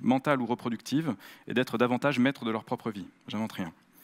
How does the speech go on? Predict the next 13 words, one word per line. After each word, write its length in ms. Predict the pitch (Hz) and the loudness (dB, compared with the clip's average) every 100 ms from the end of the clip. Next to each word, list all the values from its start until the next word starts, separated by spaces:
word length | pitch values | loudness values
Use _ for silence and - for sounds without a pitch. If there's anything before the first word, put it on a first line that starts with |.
| - - - - - - - | -20 -20 -20 -20 -20 -10 2
Donc 240 | 139 175 | 2 4
les 80 | 147 | 2
transhumanistes 580 | 139 131 123 170 - - | 2 4 4 4 0 -4
considèrent 440 | 143 - 127 165 | -2 0 0 0
que 80 | 123 | 2
notre 300 | 123 - 107 | 0 -2 -6
corps 420 | - 123 190 135 | 0 2 2 0
et 60 | 107 | 0
notre 200 | 110 110 | 0 -4
esprit, 260 | - 156 | -4 -6
finalement, 560 | - 107 101 120 175 - | -2 0 0 0 -2 -4
relèvent, 320 | 117 107 110 98 | -4 -2 -2 -2
euh, 160 | 92 | -4